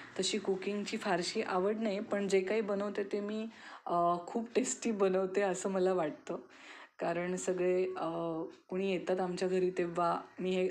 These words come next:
आवडीने त्यांना करून खायला घालते. तर हा रेडी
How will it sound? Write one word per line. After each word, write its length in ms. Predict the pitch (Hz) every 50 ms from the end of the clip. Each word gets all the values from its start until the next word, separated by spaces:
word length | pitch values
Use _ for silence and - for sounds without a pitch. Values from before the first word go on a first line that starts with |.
| 185
आवडीने 460 | 180 175 175 165 170 170 185 196 190
त्यांना 240 | 196 185 180 180 180
करून 360 | 180 - 190 185 185 185 185 185
खायला 300 | 185 180 170 160 170 180
घालते. 440 | 180 180 165 151 143 139 - 131 - - - _ - - - - - - - - -
तर 120 | - 190 190
हा 260 | 190 185 185 190 208
रेडी 380 | 202 196 180 170 175 185 202